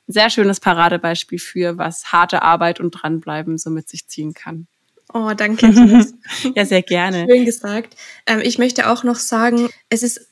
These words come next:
Speaker 2: wie du schon gesagt hast, man kann nicht nur, also man hat, das ist immer so ein bisschen mit Peinlichkeit verbunden, wenn man
Speaker 1: Ja.
Speaker 2: irgendwie was auf YouTube hochlädt und noch keine Abonnenten hat. Aber wer sagt denn, dass man zehntausend Abonnenten braucht, um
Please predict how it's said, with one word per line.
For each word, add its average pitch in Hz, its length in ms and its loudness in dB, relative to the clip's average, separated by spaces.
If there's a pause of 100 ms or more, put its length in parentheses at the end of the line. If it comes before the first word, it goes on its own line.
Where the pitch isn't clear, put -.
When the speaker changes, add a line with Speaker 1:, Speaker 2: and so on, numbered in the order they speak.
Speaker 2:
wie 220 160 2
du 240 120 4
schon 233 180 0
gesagt 226 380 -2
hast, 233 320 -2
man 220 160 -2
kann 247 240 0
nicht 254 240 0
nur, 247 320 0
also 214 260 -2 (240)
man 220 140 0
hat, 233 220 -2 (100)
das 214 180 -8
ist 240 100 -8
immer 247 120 0
so 240 120 -4
ein 220 60 -2
bisschen 226 220 -4
mit 208 120 -4
Peinlichkeit 233 540 0
verbunden, 240 460 0
wenn 214 100 -2
man 208 120 2
Speaker 1:
Ja. 190 140 -4 (360)
Speaker 2:
irgendwie 226 280 4
was 208 200 -2
auf 202 220 -6
YouTube 233 560 -2
hochlädt 240 540 4
und 214 140 -2
noch 208 220 -4
keine 220 260 0
Abonnenten 208 540 -2
hat. 208 180 -4
Aber 196 160 -4
wer 202 160 -2
sagt 226 300 -6
denn, 202 100 -2
dass 196 140 -6
man 196 180 -6
zehntausend 208 480 -4
Abonnenten 202 440 -2
braucht, 202 340 -8
um 202 160 -4